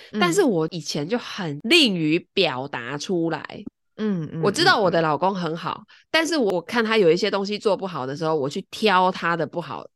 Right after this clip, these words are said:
Speaker 2: 拿出来讲。
Speaker 1: 嗯。
Speaker 2: 可是我明明有看到他做好的地方，我都不讲。
Speaker 1: 嗯。
Speaker 2: 所以久而久之呢，传伦老师就会觉得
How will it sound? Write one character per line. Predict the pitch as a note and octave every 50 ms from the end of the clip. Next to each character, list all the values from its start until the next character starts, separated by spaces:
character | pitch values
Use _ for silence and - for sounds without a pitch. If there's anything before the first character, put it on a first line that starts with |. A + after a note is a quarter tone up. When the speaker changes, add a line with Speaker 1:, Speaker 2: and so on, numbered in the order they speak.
| _ _
Speaker 2:
拿 | - D#3+ D#3+ B2+ C3+ C#3+
出 | E3 - G#3 F#3 F3
来 | D#3+ D3 B2+ C#3
讲。 | C#3+ - - - B2+ - _ _ _ _ _ _ _ _ _
Speaker 1:
嗯。 | E3 D#3
Speaker 2:
可 | F#3+
是 | A3+ F#4
我 | F4 B3 F#3+
明 | F3+ F#3 G#3+
明 | A#3 A#3+
有 | A#3+ G#3 D#3
看 | - G#3+ A3+
到 | A3 G#3+ G#3+
他 | G#3+ G#3 A3 A3
做 | - - G#3+
好 | F3+ D3 C3+ G#2 E2+
的 | B2+ C#3
地 | E3+ E3+ C#3+
方， | D3 C#3+ C#3 D3 C#3+
我 | C3+ C#3+
都 | - F#3+
不 | G#3 - B3+ A#3 F3+
讲。 | C#3+ C#3+ - - -
Speaker 1:
嗯。 | - - _ _ _ _ _ _ _ -
Speaker 2:
所 | A#3+ D4
以 | E4 F4
久 | B3+ C4 G3+
而 | F3+ F#3 F#3
久 | F#3 F3 D#3 D3
之 | D3 F#3 G3+
呢， | G3 F#3+ F3+ E3 E3 E3
传 | - F3+ F3
伦 | F#3 F3+
老 | D#3 D3+
师 | E3 F#3+
就 | F#3 G3
会 | F#3+ F#3+
觉 | F#3 E3+ D#3+ D#3
得 | D3 C#3+ C#3